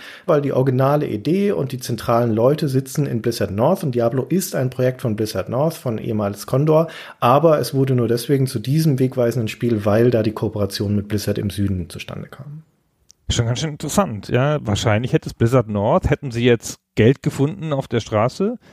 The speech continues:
Speaker 2: hätten sie das nicht hingekriegt. Also jedenfalls nicht so.
Speaker 1: Nee, sie hätten ein altbackenes, rundenbasiertes Rollenspiel gemacht, das vermutlich auch gut gewesen wäre, hoffen wir doch zumindest mal,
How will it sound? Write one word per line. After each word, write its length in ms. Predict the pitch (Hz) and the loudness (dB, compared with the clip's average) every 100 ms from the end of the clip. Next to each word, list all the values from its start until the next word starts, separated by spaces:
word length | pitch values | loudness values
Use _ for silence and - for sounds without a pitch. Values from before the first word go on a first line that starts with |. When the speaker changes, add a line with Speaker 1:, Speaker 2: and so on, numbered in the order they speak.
| - - - - | -20 -20 -20 -4
Speaker 2:
hätten 340 | 143 127 - 120 | 2 2 2 2
sie 100 | 120 | 2
das 160 | 120 | 2
nicht 120 | 170 | -2
hingekriegt. 760 | 220 143 104 - - - - - _ | -2 0 0 -2 -6 -8 -20 -20 _
Also 180 | - 110 | -4 0
jedenfalls 380 | 113 107 107 - | 0 0 -2 -2
nicht 160 | 123 - | -6 -2
so. 380 | 160 98 - - _ 147 | -2 -2 -6 -16 _ -2
Speaker 1:
Nee, 220 | 156 - | -2 -2
sie 140 | - 117 | -6 0
hätten 320 | 139 - 139 | 0 2 0
ein 200 | 139 135 | 0 0
altbackenes, 760 | - 135 - 151 151 165 147 139 | 2 2 4 2 4 4 4 4
rundenbasiertes 680 | 147 156 139 135 131 120 123 | 2 2 2 2 2 2 2
Rollenspiel 380 | 151 196 240 | 2 2 -2
gemacht, 260 | 240 254 208 | -2 -2 -4
das 120 | 156 | -4
vermutlich 460 | - 123 120 120 110 | 0 2 2 0 -4
auch 140 | 98 | -4
gut 200 | 151 - | -4 -2
gewesen 440 | 95 87 87 175 170 | -2 0 2 0 0
wäre, 400 | 87 90 95 - | 0 0 -2 -4
hoffen 240 | - 117 | -8 -4
wir 60 | 113 | -4
doch 140 | 127 | -4
zumindest 440 | - 131 139 139 | -2 0 0 -2
mal, 220 | 143 151 | -2 -2